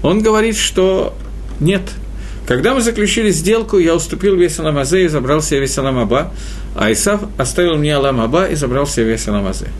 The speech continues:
Но Алам Азе да мэлу праздор, говорят наши мудрецы. Этот мир является только средством, он подобен коридору, его надо пройти, чтобы войти в Алам Аба.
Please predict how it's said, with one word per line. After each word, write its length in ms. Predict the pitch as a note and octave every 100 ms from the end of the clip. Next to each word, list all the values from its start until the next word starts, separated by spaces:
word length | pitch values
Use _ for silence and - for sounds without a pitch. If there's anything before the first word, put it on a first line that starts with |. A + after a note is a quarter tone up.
| -
Но 200 | A2+ E3+
Алам 240 | A#3 D4
Азе 240 | C#4 G#3+ C4+
да 140 | B3+
мэлу 240 | A#3 B3 A#3
праздор, 480 | G#3 F3 F3 A3+
говорят 340 | D#3+ A2+ G#2 F#2+
наши 240 | F#2 -
мудрецы. 460 | G2 F2+ G2 - - - - - -
Этот 240 | E3+ G3+
мир 240 | G#3+ C4 C4 -
является 480 | C#3+ E3 G#3+ G#3 -
только 380 | F3+ B3+ A#3+ F#3
средством, 540 | - F#3+ A#3+ - E3
он 60 | D3+
подобен 360 | D#3+ G3+ G3+ F3+
коридору, 420 | E3+ C#3 F#3+ F#3+
его 160 | D3
надо 200 | E3+ E3
пройти, 360 | C#3 D3 D3 G3
чтобы 240 | F3+ D#3
войти 320 | C3+ C3+ - G3
в 60 |
Алам 260 | B2+ F#2+ F2
Аба. 220 | - -